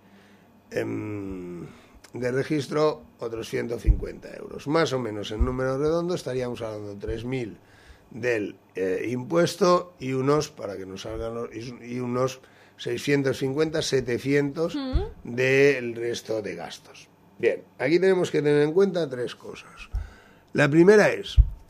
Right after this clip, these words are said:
Speaker 1: que los gast-, que el Tribunal Supremo no ha dicho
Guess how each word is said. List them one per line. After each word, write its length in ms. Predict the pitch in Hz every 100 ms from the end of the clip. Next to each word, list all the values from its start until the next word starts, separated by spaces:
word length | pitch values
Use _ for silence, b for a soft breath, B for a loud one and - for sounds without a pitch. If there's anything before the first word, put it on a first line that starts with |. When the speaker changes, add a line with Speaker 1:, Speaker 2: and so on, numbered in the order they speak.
| -
Speaker 1:
que 120 | 139
los 220 | 151 139
gast-, 360 | 139 180 - -
que 280 | - 165 160 -
el 180 | 160 147
Tribunal 400 | 151 156 196 190
Supremo 520 | 180 170 196 190 196 -
no 240 | 160 170
ha 100 | 151
dicho 480 | 147 127 - 120